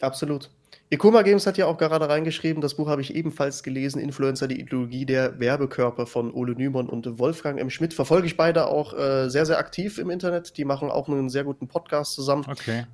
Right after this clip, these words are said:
Speaker 1: Ähm, geht's aber eher um, um wirtschaftliche Themen. Aber ja, genau, also das ist, äh, auf jeden Fall so ein Buch, da, wenn man sich für das Thema interessiert, das auf jeden Fall lesen. Das hat mir auch sehr, sehr gut gefallen.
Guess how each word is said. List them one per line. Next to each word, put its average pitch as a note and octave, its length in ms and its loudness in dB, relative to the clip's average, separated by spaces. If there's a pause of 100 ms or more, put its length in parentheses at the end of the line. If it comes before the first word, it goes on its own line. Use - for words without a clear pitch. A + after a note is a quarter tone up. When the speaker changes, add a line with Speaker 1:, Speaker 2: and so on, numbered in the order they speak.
(120)
Speaker 1:
Ähm, C3 560 4 (420)
geht's C3+ 200 -4
aber B2+ 160 4
eher B2+ 260 4
um, B2 240 -2
um B2 140 -2
wirtschaftliche C#3 480 -4
Themen. C3+ 280 2
Aber B2 380 4
ja, F#3 160 6
genau, E3+ 280 2
also B2+ 180 0
das C3 220 -8
ist, - 280 -4
äh, C#3 140 4
auf C3 160 0
jeden D3 140 -2
Fall C#3+ 140 0
so C3+ 120 0
ein C3 80 -4
Buch, C3+ 160 -4
da, C3 360 4
wenn C3 100 0
man C3 120 2
sich B2+ 120 -4
für - 80 -6
das C3 120 -2
Thema C#3 200 0
interessiert, D#3+ 560 -6 (140)
das C#3 140 -4
auf C#3 140 -4
jeden C#3 160 -4
Fall B2+ 140 -2
lesen. C#3 240 -2
Das B2+ 100 -6
hat C3 100 -8
mir B2+ 60 -2
auch B2 80 -2
sehr, B2+ 160 -2
sehr C3 100 -2
gut B2 160 -6
gefallen. - 320 -10